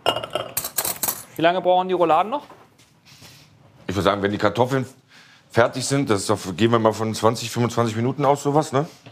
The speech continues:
Speaker 2: Ja. Dann können wir auch die Rouladen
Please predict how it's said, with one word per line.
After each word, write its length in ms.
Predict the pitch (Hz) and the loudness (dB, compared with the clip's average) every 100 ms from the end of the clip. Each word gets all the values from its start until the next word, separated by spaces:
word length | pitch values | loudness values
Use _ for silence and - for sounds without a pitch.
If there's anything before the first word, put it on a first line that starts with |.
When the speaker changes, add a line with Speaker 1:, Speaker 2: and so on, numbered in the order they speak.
| - _ _ _ _ _ - - - - - | -20 _ _ _ _ _ -20 -20 -20 -20 2
Speaker 2:
Ja. 160 | 113 147 - - - - - - - | 2 2 -4 -20 -20 -18 -18 -20 0
Dann 160 | 95 98 | 2 2
können 200 | 101 98 | 0 0
wir 60 | 87 | 0
auch 100 | 78 | 0
die 80 | |
Rouladen 400 | 80 78 76 78 | -2 2 2 0